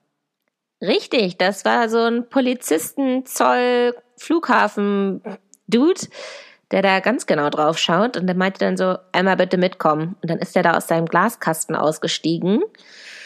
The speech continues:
und ist dann mit mir zu so einem anderen Stand gegangen und meinte halt so, „Das macht jetzt für dich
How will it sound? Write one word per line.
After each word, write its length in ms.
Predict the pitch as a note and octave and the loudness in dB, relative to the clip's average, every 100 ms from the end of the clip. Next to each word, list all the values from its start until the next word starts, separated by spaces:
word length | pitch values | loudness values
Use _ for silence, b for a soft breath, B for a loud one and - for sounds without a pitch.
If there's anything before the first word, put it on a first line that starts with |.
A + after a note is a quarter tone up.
| B B B B B _ _ | B B B B B _ _
und 340 | G#3+ G3+ F#3+ - | 2 4 2 -2
ist 300 | - G3 - | -8 -4 0
dann 140 | G3 | 2
mit 180 | G3 F#3 | 2 2
mir 280 | F#3+ G3 G3 | 2 2 0
zu 160 | F#3+ | -4
so 100 | F3+ | 0
einem 220 | F#3 F#3 | 0 2
anderen 480 | F#3 F#3+ A3+ G3+ F#3+ | 2 2 2 2 0
Stand 380 | F#3 - G#3+ C4 | -2 -2 0 0
gegangen 440 | A3 D#3+ E3+ G3 | 0 0 0 0
und 260 | A3+ F3 F#3 | -2 -2 0
meinte 280 | F3+ F#3 F#3+ | 0 0 0
halt 380 | F3+ F3+ F#3 F#3 | 2 2 0 0
so, 260 | F#3 F#3 | 0 2
„Das 180 | F#3+ F#3 | 0 -2
macht 240 | F#3+ F#3+ | -4 -2
jetzt 420 | G#3 F#3+ - - F#3 | -2 -2 -4 -10 -10
für 340 | - - G3+ | -12 -2 0
dich 460 | F#3 G3 - - | 2 0 -2 -10